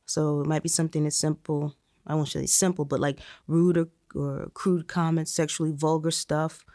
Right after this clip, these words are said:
um, being, having to be exposed to pornography everywhere you go, people exposing themselves to you on the job, that's happened. Um, I've had at least two occasions when somebody tried to, like, grab me and, and kiss me, um,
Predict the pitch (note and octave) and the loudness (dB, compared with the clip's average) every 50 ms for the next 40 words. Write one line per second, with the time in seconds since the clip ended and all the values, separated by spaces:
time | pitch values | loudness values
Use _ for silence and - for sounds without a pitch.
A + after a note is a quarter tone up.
0 | _ - - _ _ _ _ _ - D#3 C#3+ C#3 C#3 - - - - - _ - | _ -20 -20 _ _ _ _ _ -16 -14 -12 -12 -10 -12 -12 -12 -14 -12 _ 0
1 | D#3+ D#3+ D#3 D#3 D#3 D#3 D#3 D#3 D#3 D3+ D3+ D3 - - - - D3+ D3+ D#3 D#3 | 2 4 4 6 4 4 4 4 2 2 2 2 2 0 0 2 2 2 4 2
2 | D3+ - - - E3+ - - D#3+ D3 D3 D3 D3+ D#3 D#3+ D3+ - - D#3+ D3+ D3+ | 2 0 -2 -4 -4 -4 -4 -2 0 0 0 0 0 -2 -2 -2 0 0 0 0
3 | D3+ D#3 D3+ D3 D3+ D3+ D3 D3 D#3 C#3+ - D3+ D3 D3+ E3 F#3 - - - - | 0 -2 -2 -2 -2 -2 -2 -2 -4 -4 -2 0 0 0 0 -2 -6 -12 -20 -20
4 | - - _ _ _ - - F#3+ E3+ F#3 E3+ D3 - - - - D3+ D3+ E3 E3 | -20 -20 _ _ _ -2 0 0 2 2 2 2 2 2 2 2 2 2 4 4
5 | E3+ E3 D3+ C#3 C#3 - - - C#3 C#3+ E3+ - - - - - _ _ _ - | 4 4 2 2 2 2 2 4 2 2 0 -4 -8 -16 -18 -20 _ _ _ -4
6 | - G3 F#3+ F#3+ G3+ G#3+ A#3+ - _ - - E3 D#3 D#3 D#3+ D3 C#3+ E3 D#3 E3 | 0 2 2 2 2 0 -2 -6 _ -4 0 2 4 4 4 2 2 0 0 0
7 | F#3 F3+ D3 D3 C#3 C#3+ - - D#3+ D#3 D#3+ - - D#3+ D#3+ F3 E3+ _ _ _ | 0 0 -2 -4 -4 -4 -2 0 0 0 0 0 0 0 0 0 -2 _ _ _
8 | _ _ _ _ _ _ - D#3 C#3+ D3 D3+ D#3 - D#3 D#3 _ _ _ _ _ | _ _ _ _ _ _ -12 -10 -8 -8 -6 -6 -6 -8 -8 _ _ _ _ _
9 | _ _ _ - D3 D3 D#3 D#3+ D3+ C#3+ D3+ D#3 D#3 - - - - - A#3+ A#3+ | _ _ _ -4 -4 0 0 0 0 2 0 0 0 -2 -2 0 2 4 4 4
10 | G#3 F3+ - - F#3+ E3+ E3 E3 D#3+ D#3 D#3 D3+ D#3 D#3+ D3+ D3 D#3 - - E3+ | 4 2 2 0 0 0 0 0 0 0 -2 -2 -2 -2 -2 -2 -2 0 0 0
11 | D#3 D3+ D3 D3 C#3+ - - D#3+ D3+ D#3 D3 C#3+ C#3+ C#3+ C#3 C3+ - D3 C#3+ C3+ | 0 0 -2 -4 -4 -4 -4 -2 -2 -2 -4 -4 -4 -4 -4 -6 -6 -6 -6 -6
12 | C#3 D3 D#3 D3+ D#3 D3+ D#3 D3+ D#3 D#3 D3+ C#3+ C#3 D3 C#3+ D3 D3 - - - | -2 0 0 0 0 0 0 0 0 0 0 -2 -2 -2 -2 -2 -4 -4 0 0
13 | F#3 F#3+ - - D3+ C3+ E3 A3 - _ _ _ _ _ _ _ _ _ - - | 0 0 0 0 0 0 -2 -2 -4 _ _ _ _ _ _ _ _ _ -12 -6
14 | D3 C#3+ C#3+ C#3+ C#3+ D#3 D3+ D3+ | -6 -4 -4 -4 -4 -4 -6 -8